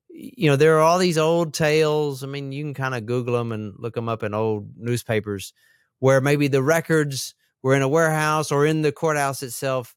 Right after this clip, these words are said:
and, and it would all suddenly catch fire and the records would get, get lost. Um, you know, usually to get around something legally. Well, the county clerk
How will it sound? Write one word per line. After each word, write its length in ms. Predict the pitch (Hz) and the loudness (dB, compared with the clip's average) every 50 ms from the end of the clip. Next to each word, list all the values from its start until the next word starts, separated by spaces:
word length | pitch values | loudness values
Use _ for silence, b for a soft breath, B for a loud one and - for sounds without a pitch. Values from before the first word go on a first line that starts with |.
| _ _ _ _ _ _ | _ _ _ _ _ _
and, 300 | - 127 127 131 127 123 - | -6 -4 -4 -4 -4 -6 -6
and 180 | 151 143 139 143 | -4 -2 -2 0
it 60 | 139 | 0
would 140 | 143 143 156 | 0 2 2
all 120 | 151 151 | 2 2
suddenly 300 | 135 - 151 139 139 131 | 0 -2 -4 -4 -4 -6
catch 260 | - - 123 - - | -8 -8 -10 -12 -6
fire 340 | - 120 98 80 60 - _ _ _ _ _ | -6 -4 -4 -4 -8 -14 _ _ _ _ _
and 80 | - 131 | -4 0
the 80 | 139 135 | 2 2
records 320 | 135 123 - 123 107 110 | 2 2 0 -4 -6 -6
would 180 | 110 110 98 98 | -8 -10 -8 -8
get, 200 | 101 92 - _ _ _ _ _ _ | -10 -10 -10 _ _ _ _ _ _
get 140 | 110 101 73 | -8 -8 -6
lost. 500 | 92 90 73 - - - - - _ _ _ _ _ _ _ _ _ _ _ _ _ | -8 -8 -10 -10 -14 -18 -20 -20 _ _ _ _ _ _ _ _ _ _ _ _ _
Um, 540 | - 127 127 123 123 117 113 113 113 113 - _ _ _ _ | -2 0 0 2 0 -2 -4 -6 -8 -10 -14 _ _ _ _
you 300 | _ - - - 151 156 | _ -20 -12 -6 -4 -2
know, 120 | 143 139 | -2 -2
usually 640 | 143 151 170 175 160 147 160 165 160 156 147 139 _ _ _ _ | -2 -2 -2 -4 -2 -2 -2 0 0 -2 -4 -6 _ _ _ _
to 80 | - 127 | -12 -12
get 340 | 120 117 - _ - 147 139 | -12 -12 -16 _ 0 2 2
around 460 | 139 131 127 127 127 123 123 120 110 | 2 2 2 0 -2 -2 -4 -4 -6
something 340 | - - 117 104 110 107 104 | -6 -8 -8 -8 -8 -8 -6
legally. 460 | 113 123 120 107 110 98 92 90 90 | -4 -4 -4 -4 -6 -6 -8 -8 -10
Well, 320 | 95 113 135 143 147 147 | -4 0 2 2 2 2
the 160 | 131 135 147 143 | 0 -4 -6 -6
county 340 | - - 185 196 202 208 | -4 -6 -4 -4 -2 -4
clerk 500 | 196 202 - 175 160 156 151 151 139 - | -4 -4 -2 -2 0 0 -2 -2 -6 -10